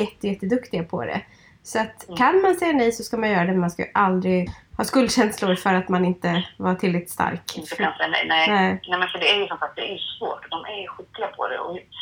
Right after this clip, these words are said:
Speaker 2: men just det där, om man liksom, om man säger som idag när man inte visar det, så kanske man klarar sig, men det är inte heller säkert, det ska man inte säga.
Speaker 1: Nej.
Speaker 2: Men just det där att, att en sund person skulle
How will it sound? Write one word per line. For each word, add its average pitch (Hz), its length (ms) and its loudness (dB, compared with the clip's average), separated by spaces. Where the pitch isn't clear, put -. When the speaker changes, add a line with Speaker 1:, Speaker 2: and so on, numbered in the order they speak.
Speaker 2:
men 190 120 -8
just - 180 -4
det - 60 -10
där, 147 280 2
om 180 120 -8
man 170 120 -4
liksom, 170 300 -6
om - 80 -6
man 185 60 -2
säger 190 160 -6
som 190 140 -6
idag 180 360 4
när 160 80 -10
man 156 220 -8
inte - 140 -16
visar 180 380 -6
det, 165 160 -4
så - 60 -20
kanske 156 320 -8
man 147 180 -8
klarar 139 360 -2
sig, - 140 -14
men - 80 -14
det 160 60 -10
är 156 80 -12
inte - 160 -18
heller 135 160 -12
säkert, - 260 -10
det - 100 -20
ska - 80 -20
man - 140 -16
inte - 220 -20
säga. 156 260 -2
Speaker 1:
Nej. - 320 -2
Speaker 2:
Men 175 220 -4
just 160 240 -4
det 175 160 -6
där 151 200 4
att, - 140 -8
att - 140 -4
en 175 100 -10
sund 254 280 -6
person - 500 -6
skulle 170 360 -8